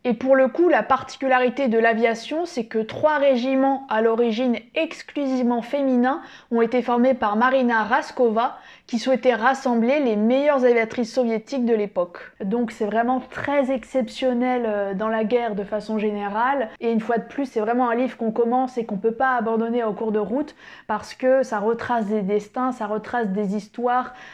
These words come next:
qui prennent aux tripes. J'ai adoré ces livres et je ne vais pas m'arrêter là,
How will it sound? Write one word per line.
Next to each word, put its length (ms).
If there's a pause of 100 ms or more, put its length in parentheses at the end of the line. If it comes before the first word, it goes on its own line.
qui 140
prennent 320
aux 100
tripes. 460 (120)
J'ai 220
adoré 380
ces 160
livres 400 (440)
et 180
je 120
ne 100
vais 140
pas 220
m'arrêter 520
là, 260